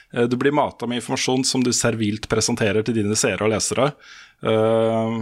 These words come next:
og du får bare den informasjonen. Og så går det liksom, eh, noen uker, og så har de litt ny informasjon, og så blir du servert den informasjonen, og så presenterer du den informasjonen. Veldig lite sånn type avsløringer, eller at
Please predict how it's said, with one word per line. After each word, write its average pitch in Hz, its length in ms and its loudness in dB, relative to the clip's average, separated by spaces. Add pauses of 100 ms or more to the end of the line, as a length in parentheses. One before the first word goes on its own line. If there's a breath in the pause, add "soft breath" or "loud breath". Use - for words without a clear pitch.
og 123 80 -4
du 123 80 0
får 113 240 0
bare 117 160 0
den 110 240 0
informasjonen. 101 540 -4 (440 loud breath)
Og 110 80 -4
så 127 80 -2
går 107 240 0
det 110 140 2
liksom, 110 240 0 (420)
eh, 110 460 -2 (180)
noen 117 240 0
uker, 135 220 -2
og - 20 0
så 123 160 2
har 127 80 2
de 123 80 -2
litt 123 240 -2
ny 110 140 2
informasjon, 139 420 0
og 131 80 -4
så - 80 -8
blir 113 160 -4
du 113 80 -4
servert 110 380 0
den 107 100 -2
informasjonen, 117 460 -4
og 131 80 -2
så 135 100 -8
presenterer 135 480 -2
du 170 80 -2
den 120 220 -2
informasjonen. 90 400 -4 (580 loud breath)
Veldig 139 380 -2
lite 127 340 -2
sånn 120 160 -2
type - 240 -4
avsløringer, 101 840 -2
eller 101 240 -2
at - 100 -16